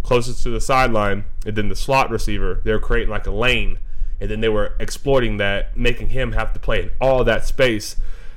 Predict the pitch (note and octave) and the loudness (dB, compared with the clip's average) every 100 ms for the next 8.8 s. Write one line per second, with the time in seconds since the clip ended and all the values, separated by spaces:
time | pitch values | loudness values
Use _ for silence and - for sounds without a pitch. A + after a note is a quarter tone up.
0 | G#2 G#2+ G2+ G2+ - - - - - - | 0 2 2 0 -2 -2 -4 -4 -4 -4
1 | - - - - - A#2 A2 A#2+ A#2 A2+ | -6 -2 -2 -2 0 0 2 2 2 0
2 | G#2+ G#2 F#2+ - A#2 A#2+ - A2+ G#2+ B2 | 0 0 2 2 2 0 2 2 2 2
3 | F#2+ G2+ A#2+ A2 A2 G#2 G2+ D3 C#3 A2+ | 0 0 2 4 4 2 0 -2 0 0
4 | G#2+ G#2 G2 G#2 A#2 A#2+ - - A#2+ A#2+ | 0 0 0 2 0 0 -2 2 2 2
5 | A#2 A2 - G#2 - A#2 A#2 A2 G2 F#2+ | 0 0 0 2 2 2 0 -2 0 0
6 | G#2 F#2+ - A2+ G#2+ G#2+ - - - A#2 | 0 0 0 0 0 0 0 2 2 2
7 | A#2+ A#2 A#2 G#2+ G2+ - F#2 F2+ F#2 G2+ | 0 0 0 0 -2 -2 -2 -2 -4 -2
8 | E2+ F2+ E2+ F#2+ F2 - - F2 | 0 0 -2 -2 0 0 0 0